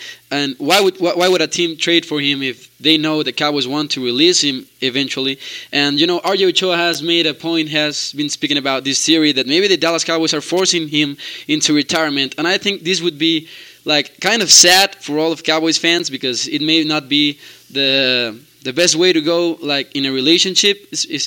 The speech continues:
speaking about a relationship, but I think this speaks about Jerry Jones. Like, we've been making fun of him for years about how emotional he is. Now he's making business and he's being a businessman, and I think maybe they're forcing him into retirement, and I think retirement now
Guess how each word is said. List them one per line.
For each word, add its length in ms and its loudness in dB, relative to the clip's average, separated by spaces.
speaking 300 -2
about 200 0
a 80 -2
relationship, 640 0
but 240 -2
I 100 0
think 160 0
this 100 2
speaks 300 0
about 380 2
Jerry 240 2
Jones. 480 0
Like, 240 -2
we've 240 0
been 300 2
making 280 0
fun 240 -4
of 60 -4
him 180 -2
for 120 -4
years 320 0
about 260 -4
how 120 -4
emotional 540 -2
he 280 4
is. 160 -2
Now 280 -2
he's 380 0
making 540 -2
business 400 -2
and 120 -4
he's 200 -2
being 180 0
a 60 -6
businessman, 680 0
and 300 -2
I 100 0
think 200 -2
maybe 300 2
they're 140 0
forcing 320 0
him 120 2
into 240 0
retirement, 520 0
and 120 -2
I 80 -2
think 200 -2
retirement 520 -2
now 240 -2